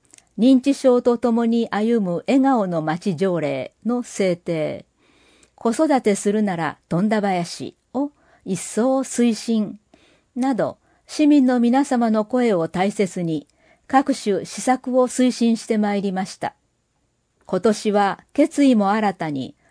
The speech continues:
人と人との絆をさらに深め合い、誰もが生まれてよかっ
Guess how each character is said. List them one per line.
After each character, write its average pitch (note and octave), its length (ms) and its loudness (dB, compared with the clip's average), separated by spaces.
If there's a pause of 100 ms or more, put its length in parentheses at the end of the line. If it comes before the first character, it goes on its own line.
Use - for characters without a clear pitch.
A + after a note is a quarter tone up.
(120)
人 - 280 -2
と D4+ 220 2
人 D4 260 -2
と D4 140 2
の A3+ 160 2
絆 A#3+ 520 0
を A3+ 100 0
さ D4+ 180 -2
ら D4+ 140 2
に G#3+ 120 2
深 - 300 -4
め G#3 180 2
合 G3 140 -2
い、 - 180 -6 (460)
誰 C4 300 4
も B3+ 160 4
が F#3 320 -2 (260)
生 E3 120 -2
ま G3+ 160 2
れ A3 100 2
て A3 140 0
よ A#3 160 2
か B3 140 0
っ - 80 -4